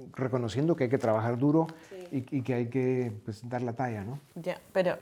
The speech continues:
Speaker 2: sí, eso no quita que te cueste muchísimo, o sea,
Speaker 1: Ujú.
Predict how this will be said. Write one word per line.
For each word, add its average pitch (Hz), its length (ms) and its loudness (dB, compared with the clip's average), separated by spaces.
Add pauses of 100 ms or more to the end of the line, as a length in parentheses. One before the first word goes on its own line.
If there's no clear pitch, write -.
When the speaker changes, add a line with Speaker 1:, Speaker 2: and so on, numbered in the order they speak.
(140)
Speaker 2:
sí, 196 160 4
eso 180 240 4
no 185 180 2
quita 170 260 2
que 165 120 -2
te 160 160 -6
cueste 170 280 -4
muchísimo, 160 680 -6
o 147 80 -14
sea, 147 600 -8
Speaker 1:
Ujú. 120 80 -12